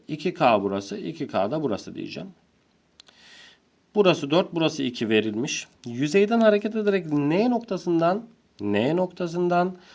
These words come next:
M noktasına gidecek bir hareketin gidebileceği en kısa yol üç kök beş santimetre ise. Hmm. Bunun gidebileceği en kısa yol,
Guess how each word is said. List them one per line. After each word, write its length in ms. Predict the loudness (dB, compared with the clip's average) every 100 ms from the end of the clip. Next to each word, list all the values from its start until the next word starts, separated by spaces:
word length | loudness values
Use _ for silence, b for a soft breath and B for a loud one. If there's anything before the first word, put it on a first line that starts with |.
| B B
M 520 | 0 4 6 6 6
noktasına 500 | 6 2 0 0 2
gidecek 420 | 2 2 -2 -2
bir 80 | -2
hareketin 500 | 0 -2 -4 -2 -2
gidebileceği 540 | 0 0 0 0 -2 -2
en 280 | 2 4 2
kısa 280 | -2 -4 0
yol 240 | 2 0 -4 -14 _ _ _ _ _ _ _ _ -20 _ _
üç 260 | -6 -6 -6
kök 420 | -6 -6 -8 -8
beş 260 | -6 -6 -6
santimetre 840 | -6 -6 -6 -8 -8 -8 -10 -10
ise. 220 | -10 -12 -18 _ _ _ _ _ _ _ _ _ _ _ _ _ _ _ _ _ _ _
Hmm. 340 | -10 -10 -10 -16 -20 -20 _ _ _ _ _ _ _ -20 B B B B -12
Bunun 580 | 2 6 6 6 4
gidebileceği 800 | 2 2 2 2 0 0 0 0
en 360 | 0 -2 -2 -2
kısa 300 | -6 -8 -4
yol, 280 | -2 -2